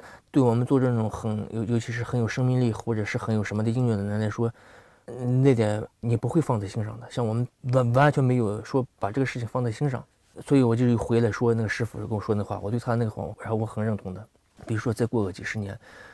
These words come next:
五六十年还有人在听我的歌曲，我觉得这，这才叫真正的火的那种感觉。一百年、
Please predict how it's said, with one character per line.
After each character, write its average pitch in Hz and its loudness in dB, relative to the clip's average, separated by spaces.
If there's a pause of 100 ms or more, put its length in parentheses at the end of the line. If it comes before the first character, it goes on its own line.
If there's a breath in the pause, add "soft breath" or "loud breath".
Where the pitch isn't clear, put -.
(180 loud breath)
五 - -4
六 113 -2
十 104 -10
年 98 -6
还 110 -4
有 98 0
人 98 -8
在 104 -6
听 - -8
我 95 -8
的 101 -10
歌 104 -6
曲， - -14
我 120 -6
觉 123 -2
得 131 -2
这， 151 2
这 139 0
才 - -10
叫 98 -2
真 104 -4
正 104 -4
的 104 -6
火 - -16
的 101 -12
那 104 -8
种 113 -14
感 - -18
觉。 - -20 (140)
一 120 -2
百 110 -6
年、 117 -12